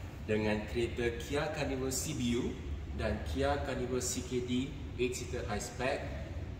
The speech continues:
dashboard. Apakah perbezaan di antara kedua-dua model ini? Kalau anda ready,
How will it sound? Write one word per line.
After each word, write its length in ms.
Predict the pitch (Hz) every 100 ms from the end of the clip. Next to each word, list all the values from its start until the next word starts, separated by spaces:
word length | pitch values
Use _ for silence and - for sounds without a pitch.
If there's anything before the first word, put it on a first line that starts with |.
| 131
dashboard. 400 | 131 - 131 113 - - - - 135
Apakah 560 | 135 - 175 - 175 - - 160
perbezaan 720 | - - 147 143 131 131 - -
di 80 | 117
antara 400 | 113 107 117 120
kedua-dua 560 | 120 120 120 113 110 107
model 160 | 104 95
ini? 160 | 95 92 92 - - - - - -
Kalau 320 | - 107 117
anda 160 | 117 117
ready, 320 | 117 143